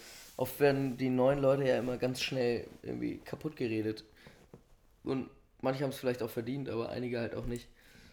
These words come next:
Da muss man echt aufpassen, wen man da zu, zu früh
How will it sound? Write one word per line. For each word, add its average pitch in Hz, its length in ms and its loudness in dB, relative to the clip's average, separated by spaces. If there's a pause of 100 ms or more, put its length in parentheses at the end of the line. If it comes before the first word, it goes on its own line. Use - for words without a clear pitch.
(880)
Da 120 120 0
muss 127 160 -2
man 143 100 2
echt - 160 -2
aufpassen, 113 480 -4
wen 113 140 -2
man 107 100 -2
da 107 200 -2
zu, - 180 -12 (100)
zu - 140 -10
früh 120 400 -2